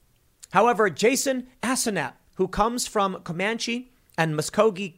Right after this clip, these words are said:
uh, gr-, uh, Creek tribes, according to his bio writing for Grist, wrote that he hoped moviegoers would look for indigenous futurism filmmaking from people other than director James Cameron,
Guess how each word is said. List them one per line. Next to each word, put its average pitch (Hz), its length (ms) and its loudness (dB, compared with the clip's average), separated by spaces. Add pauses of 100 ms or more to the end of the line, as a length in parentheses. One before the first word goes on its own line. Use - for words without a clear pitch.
uh, 139 300 -2
gr-, 123 240 -14
uh, 139 180 -2 (220)
Creek - 300 -2
tribes, 135 580 -2 (500)
according 147 240 2
to 143 60 2
his 127 100 0
bio 165 280 4
writing 147 280 -2
for 135 120 -10
Grist, 214 340 2
wrote 202 160 4
that 196 100 -4
he 175 80 -2
hoped 190 340 2
moviegoers 180 680 0
would 135 160 -4
look 214 200 0
for 202 220 0
indigenous 214 560 -2
futurism 247 760 0
filmmaking 160 600 -2 (340)
from 143 180 -4
people 220 380 2
other 196 180 2
than 190 140 -4
director 165 460 0
James 151 400 -4
Cameron, 147 480 -4